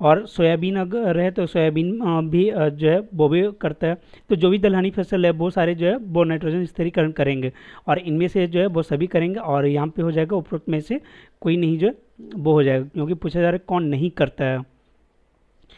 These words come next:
आगे कि पर्यावरण किससे बना होता है, तो याद रखिएगा पर्यावरण जो है वो जैविक और जैविक दोनों घटकों के द्वारा बने हुए होते हैं। तो यहाँ, अ, जो करेक्ट आंसर हो जाएगा वो होगा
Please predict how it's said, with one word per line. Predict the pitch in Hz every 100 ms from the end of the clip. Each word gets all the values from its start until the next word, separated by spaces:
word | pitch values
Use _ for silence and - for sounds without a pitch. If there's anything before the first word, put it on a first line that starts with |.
| - -
आगे | - 156 190
कि | 220
पर्यावरण | 208 175 175 185
किससे | 208 180 - 180
बना | 151 147
होता | 139 156
है, | 139
तो | 156 151
याद | 165 175
रखिएगा | 170 180 196
पर्यावरण | 196 156 160 160 180
जो | 180
है | 185
वो | 180
जैविक | 147 139 170 170
और | 156
जैविक | 151 147 185 165
दोनों | 147 160
घटकों | 151 151 -
के | - 156
द्वारा | 147 180 - - - -
बने | 147 151
हुए | 170 180
होते | 160 165
हैं। | 160
तो | 165
यहाँ, | 147 160 226
अ, | 180 156
जो | 151 156
करेक्ट | 165 170 175
आंसर | 160 180
हो | 160
जाएगा | 151 147
वो | 180 156
होगा | 151 147